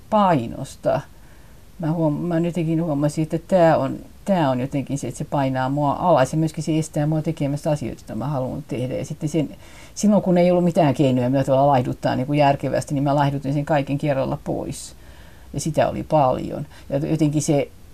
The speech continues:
väsytti sit mut niin, että mä sairastuin masennukseen sit sen jälkeen. Tietysti kun mä en voinut syödä enää suruuni, niin mä oon semmonen emotionaalinen syöjä ollut. Sit on ollut vaikea päästä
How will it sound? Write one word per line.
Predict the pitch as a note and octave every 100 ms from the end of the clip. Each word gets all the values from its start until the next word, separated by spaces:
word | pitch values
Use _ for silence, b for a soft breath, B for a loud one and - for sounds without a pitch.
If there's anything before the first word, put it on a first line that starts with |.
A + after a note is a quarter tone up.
| - - - - F3
väsytti | F#3 E3 D3 D3
sit | D3 C3+
mut | D#3 D3+
niin, | E3 D3+ C3
että | A2 - B2+
mä | G#2 - - - - -
sairastuin | - C#3+ C3+ - E3+
masennukseen | E3 E3 D#3 C3 - - - -
sit | C#3 C3+
sen | D#3 B2+
jälkeen. | C3 D#3+ - C#3
Tietysti | A2 - -
kun | - D#3
mä | C#3+
en | C#3
voinut | D3 D#3 - -
syödä | - C#3 G#2+ - - b b
enää | - G#2 B2+
suruuni, | D#3 C#3 G#2 - C3
niin | C#3 C#3 D#3 B B B B - -
mä | D#3+ C#3
oon | C#3
semmonen | D3+ C#3+ C#3+ B2
emotionaalinen | D3 C3+ - A2 A2 - C#3
syöjä | D3 C#3 B2 -
ollut. | - -
Sit | - -
on | C#3
ollut | C#3
vaikea | C#3 - C#3+
päästä | - C#3+ -